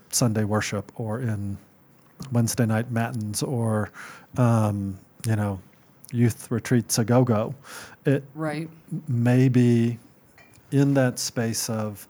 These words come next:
Speaker 1: "I can be more authentically who I am around other people and show them that I care, and to me that's where God is found, so I'm going to do that."
Speaker 2: Yeah.
Speaker 1: Um, does that get
Speaker 2: That,
Speaker 1: uh,
Speaker 2: yeah.
Speaker 1: markedly close
Speaker 2: I think
Speaker 1: to
Speaker 2: it
Speaker 1: what
Speaker 2: does,
Speaker 1: you're talking
Speaker 2: and
Speaker 1: about?
Speaker 2: I think it,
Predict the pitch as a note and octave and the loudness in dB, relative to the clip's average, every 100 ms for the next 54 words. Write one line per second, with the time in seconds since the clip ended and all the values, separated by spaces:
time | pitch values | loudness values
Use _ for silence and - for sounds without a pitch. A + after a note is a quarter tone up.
0 | - C3+ C3 C3+ A#2+ B2 A#2 A#2 B2 E3 | -12 -8 -4 -2 2 2 0 -2 -4 -4
1 | A#2+ - B2 B2 A2+ A2+ G#2 G#2 C#3 C#3 | -8 -6 -6 -6 -6 -6 -6 -4 -2 -2
2 | C3 A#2 G#2+ G#2+ G#2 A#2+ - A#2 A2+ A#2+ | -2 -2 -4 -6 -8 -8 -4 -2 0 -2
3 | A#2 - B2+ C3 D3 C#3 A#2 - A2+ G#2+ | -4 -6 -4 0 0 0 -6 -4 -8 -8
4 | G2+ - C#3 C3 A#2+ A2 G#2 G#2 - A#2+ | -10 -6 -4 -4 -4 -6 -6 -10 -10 -8
5 | A2 G#2 A#2 G#2+ A2+ A2 A2+ A2 G#2 - | -6 -8 -10 -12 -8 -6 -4 -4 -8 -8
6 | A2+ G#2+ G2 G2+ - - A#2 G#2 A2 D3+ | -10 -10 -10 -10 -12 -10 -10 -8 -12 -14
7 | - - - - - A#2 A2+ G2 F2+ - | -18 -20 -20 -20 -8 -6 -6 -8 -12 -16
8 | F#2 F2+ - - - _ - D#3 C3 - | -18 -16 -18 -20 -20 _ -20 -20 -18 -20
9 | _ _ _ _ _ _ _ - _ - | _ _ _ _ _ _ _ -20 _ -20
10 | - _ _ _ _ _ _ _ - - | -20 _ _ _ _ _ _ _ -20 -4
11 | B2+ A2+ G#2+ G#2+ C3 - - - B2 G#3 | -2 -2 -4 -8 -12 -16 -12 -6 0 0
12 | - _ - _ _ - C3+ C#4+ C#4 E4 | -2 _ -20 _ _ -2 2 4 4 0
13 | - D#3+ C#4 A#3+ E3 F#3+ G3+ F#3+ G3 F#3+ | 4 6 8 10 10 8 6 4 4 4
14 | G3 G3 G3 C#4 D4+ E4+ C#4+ G#3 A#3 A3 | 4 4 4 2 4 2 4 6 6 8
15 | G3 G3 G#3 G3+ A#3 G#3+ G3+ | 6 6 4 2 -2 -2 -4